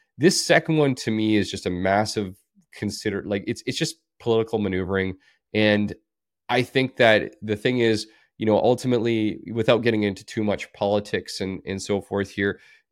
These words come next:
you know, if you think about it from a long shot perspective, I mean, David Eby is trying to just get reelected. Anybody who is quote unquote pro-housing and, or, you know, kind of thinking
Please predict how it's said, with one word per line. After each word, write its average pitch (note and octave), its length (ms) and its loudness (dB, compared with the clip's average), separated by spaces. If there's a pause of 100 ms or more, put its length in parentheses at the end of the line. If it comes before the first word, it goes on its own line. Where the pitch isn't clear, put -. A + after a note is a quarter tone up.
you A#2+ 200 -4
know, A#2+ 60 4
if A2+ 120 -2
you C3+ 80 -2
think C#3+ 200 0
about B2 220 4
it - 80 -2
from G#2+ 140 -2
a G#2 60 4
long G2+ 280 4
shot G2 300 0
perspective, F#2+ 560 -4
I F2+ 80 -2
mean, F#2+ 280 -6
David G#2 300 -2
Eby G2 260 -6
is F2+ 160 -6 (220)
trying G2 240 -2
to F#2 100 -4 (140)
just F#2 240 -2 (120)
get F#2+ 180 2
reelected. F#2 680 0 (460)
Anybody D#3 440 4
who C3 180 -2
is A#2+ 120 -2
quote - 280 0
unquote A2 480 0 (440)
pro-housing G#2 800 4
and, F#2 180 0
or, F#2 380 2 (240)
you G#2+ 100 -4
know, F#2+ 240 2
kind A2+ 300 0
of A2 180 0
thinking B2+ 260 -2